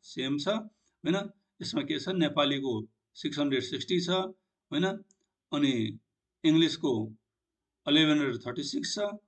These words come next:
वान हन्ड्रेड टुवेल्भ छ, वान हन्ड्रेड थर्टी टू छ। यो लो-, लोकल लेभल, लोकल लेभलले राख्ने हो, कति छ तपाईँहरूको त्यो गर्नु होला। अनि यो अनुसार के गर्नु होला, मार्क चढाउनु होला। यो चढ्दाखेरि के हुन्छ भने हाम्रो मार्क इन्ट्री गर्न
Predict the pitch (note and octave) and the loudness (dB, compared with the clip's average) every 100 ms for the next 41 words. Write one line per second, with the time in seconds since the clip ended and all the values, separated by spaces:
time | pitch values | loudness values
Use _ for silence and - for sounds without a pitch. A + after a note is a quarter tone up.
0 | _ C#3 C#3 C3+ B2 A#2+ D#3 E3+ F3+ F3+ | _ -2 0 2 0 0 2 4 4 2
1 | G3+ F3+ D3+ C3 B2+ B2 B2 D3 F3+ F3 | 0 2 -2 -2 -4 -4 -4 -2 0 2
2 | F#3 F3+ G3 G3 - - C3+ C3+ C#3+ - | 0 2 0 -2 -12 -6 -2 0 -2 -4
3 | C#3+ C#3 C#3+ C3 A#2+ C3+ D#3+ C3 C3 A#2+ | -6 -4 -2 0 0 2 0 0 -2 0
4 | A#2+ A#2 A#2+ A#2 B2+ E3 D3+ - A#2+ A#2 | 0 0 -2 -4 -4 -4 -4 -6 -8 -8
5 | B2 B2 E3+ D3+ A#2 A2+ A2+ A2 A2+ - | -6 -4 -4 -2 -2 -2 -4 -4 -6 -10
6 | - - _ F3 E3+ D#3 D3 C3 B2+ B2 | -20 -20 _ 4 6 6 2 -4 -4 -2
7 | A#2+ C#3 F3 C3 B2+ B2+ - C#3+ C3 D3 | -2 -2 0 2 0 -2 -6 -4 0 2
8 | D#3 F3+ A3 - _ _ _ _ F#3+ F3+ | 4 4 0 -4 _ _ _ _ -8 -2
9 | E3 C#3+ C3 B2+ B2 A2 A#2+ A2+ A2+ A2+ | 0 0 -2 -2 -4 -2 -4 -4 -6 -6
10 | C3+ G#3+ G#3+ _ _ A#2 A2+ A2 A2 A#2+ | -4 -4 -6 _ _ -6 -2 0 0 -2
11 | A#2 - A2+ A2+ A2 C3+ A3 | -4 -10 -8 -6 -4 -4 -6